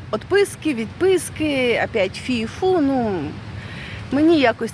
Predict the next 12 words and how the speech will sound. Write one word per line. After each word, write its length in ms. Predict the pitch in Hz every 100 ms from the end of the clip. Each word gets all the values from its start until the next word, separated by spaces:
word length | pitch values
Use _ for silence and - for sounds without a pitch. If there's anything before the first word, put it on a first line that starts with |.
| -
це 100 | 214
вже 300 | 196 202 190 196 - - - - - - - - - -
пурпурно. 880 | - 254 220 - 302 220 240 196 277 - -
<laughs> 1700 | 302 - 311 - 277 - - - - - - - - - - - -
Оце 320 | 240 - 294 285
йду 280 | 254 392
і 100 | 392
думаю, 560 | 220 254 240 208 196 196 - - - - - - -
а 100 | -
сьогодні 500 | 254 311 285 294 233
пропусте 680 | 214 233 - 320 381 - 294
YouTube 400 | 262 311 -